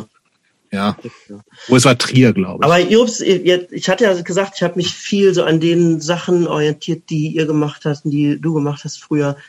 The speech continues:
Speaker 2: Jetzt bei, gerade bei dem Thema, gab's da was, wo du gesagt hast, also so wie die oder der oder Band das gemacht hat,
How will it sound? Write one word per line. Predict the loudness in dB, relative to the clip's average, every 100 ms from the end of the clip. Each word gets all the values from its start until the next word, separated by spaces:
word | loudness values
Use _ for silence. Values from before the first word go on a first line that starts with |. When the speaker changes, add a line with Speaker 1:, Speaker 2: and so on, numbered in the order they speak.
| -20 -6
Speaker 2:
Jetzt | -2 -2 2
bei, | 0
gerade | 2 2 4
bei | 4
dem | 4 2
Thema, | 2 0 2 -2 -6 _ _ _ _ -20 -14 -2
gab's | 0 0 -2
da | -2 0
was, | 0 -2 -6 -12 -12
wo | -4 -4 -4 _ -8
du | -4 -2
gesagt | -2 0 0 0 -4 -4
hast, | -4 -2 -6 -12 -8
also | -2 -2
so | -2 -2 -2 -2
wie | -2 -4 -4 -8 _ -4
die | 0 2 0
oder | 0 0 0
der | 2 2 4 4 2 0
oder | 0 -2 -2 -6 -6 _ _ 0
Band | 2 2 0
das | -6 -6
gemacht | -2 0 0 -2 -6 -2
hat, | -2 -2